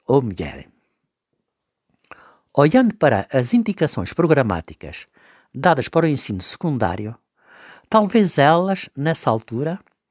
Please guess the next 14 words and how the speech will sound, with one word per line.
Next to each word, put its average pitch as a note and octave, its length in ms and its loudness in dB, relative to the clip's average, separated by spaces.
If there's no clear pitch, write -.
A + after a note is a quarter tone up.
para B2 200 4
além, C#3+ 680 4
como B2+ 180 -6
se - 180 -8
diz, B2+ 460 -2
da A2+ 180 0
idade A#2 680 2
de G2 160 -8
início A#2+ 500 -2
das A2 120 0
relações A#2 380 -4
sexuais C3 500 -2
em B2 100 -4
Portugal A#2+ 680 2